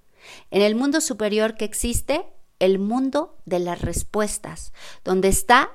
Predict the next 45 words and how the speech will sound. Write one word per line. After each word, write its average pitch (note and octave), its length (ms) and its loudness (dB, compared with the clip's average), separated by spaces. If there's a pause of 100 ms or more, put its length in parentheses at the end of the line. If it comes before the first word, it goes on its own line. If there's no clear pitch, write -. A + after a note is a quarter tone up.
la F#3+ 160 2
solución A3 880 -4
de F#3 100 0
todo. D3 440 -6 (360)
Que F#3 120 -2
si A3 120 0
hay B3 140 4
enfermedad, F3+ 800 -2 (180)
que F3+ 100 -4
si F#3 140 -6
tienes G#3 400 -2
un G3 160 -2
juicio, F#3 640 4
que F#3 80 -2
si F3+ 160 -6
no F#3 160 -6
tienes G#3+ 320 -4
dinero, F3 580 0
que F#3+ 100 -4
si F#3 180 -6
no F3+ 100 -4
hay G3 100 -2
trabajo, F#3+ 720 -2 (360)
que G3 120 0
si G3+ 160 -4
la F#3+ 160 -4
pareja A3 400 -6
se G3+ 160 -8
fue, F#3 380 2
que F#3+ 100 0
si G3 140 -2
los F#3+ 280 0
hijos A3 320 -2
no G#3 140 -2
sé - 220 -6
qué, C#4 280 2 (800)
no G#3 140 2
es D4+ 140 4
abajo C#4+ 420 4
donde F#3+ 220 0
tenemos F#3+ 340 -2
que - 80 -6
buscar F3+ 320 -4
las F3 160 0
soluciones. D#3 880 -8